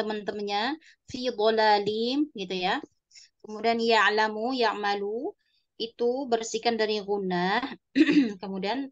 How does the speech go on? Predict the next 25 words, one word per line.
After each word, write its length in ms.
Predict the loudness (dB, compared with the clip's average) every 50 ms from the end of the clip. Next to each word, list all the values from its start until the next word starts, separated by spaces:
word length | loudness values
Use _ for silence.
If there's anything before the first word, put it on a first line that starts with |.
| _ _ _ _
te-, 460 | -8 -8 -6 -6 -8 -6 -6 -8 -8 -10 _ _ _ _ _ _ _ _ _ -2
eh, 160 | 0 0 0 -2 -4 -8 -10 -6 -4
pertahankan 680 | -4 -4 -2 0 0 0 0 0 -2 0 0 0 0 0 -2 -4 -2
sifat 260 | -2 0 0 0 0 0 -2
tipis 340 | -8 -8 -8 -8 -10 -10 -10 -10 -8 -6
dan 120 | -4 -4 -4 -6
tebalnya 520 | -6 -6 -6 -4 -4 -2 -2 -2 -2 -2 -2 -2 -2 -4
ya. 80 | -4 -8 -10 _ _ _ _ _ _ -8
Jadi 160 | -8 -8 -6 -6 -6
dari 160 | -4 -4 -4 -4 -6
tipis 280 | -8 -6 -4 -2 -4 -4 _ -8 -8 -6
ke 60 | -6 -6 -6
tebal 480 | -4 0 2 4 4 4 2 0 -2 -4
ya, 140 | -4 -4 -6 -6 _ _ _ _ _ _ -12
atau 160 | -10 -8 -8 -8
sebaliknya, 680 | -6 -4 -4 -4 -4 -4 -6 -6 -6 -4 0 2 2 2 0 _ _ -18 -18 -18 _ _ _ _ _ _ _ _ _ _ _ _ _ _ -8
terus 360 | -8 -8 -6 -6 -6 -6 -8 -10 -12 -12
dijaga 1000 | -10 -8 -8 -8 -8 -10 _ -20 _ _ _ _ _ -8 -6 -6 -4 -2 0 0 0 0 -2 -4 -8
ketebalan 480 | -10 -8 -6 -4 -2 0 0 0 -2 -4 -6
dan 80 | -6 -6
ketipisnya, 540 | -8 -8 -8 -8 -10 -10 -10 -10 -10 -10 -8 -8 -8 -6
eh, 100 | -8 -8 -8
ketipisannya. 540 | -10 -12 -12 -12 -12 -12 -10 -8 -6 -4 -4 -2 -4 -4 -6 -10 -20 -20 -20 -20 _ _
Kemudian 360 | -18 -16 -14 -12 -12 -12 -12 -12 -12 -12 -12 -12 -12 -14 -14 -16 _ _ _ _
hmm, 160 | -20 -18 -18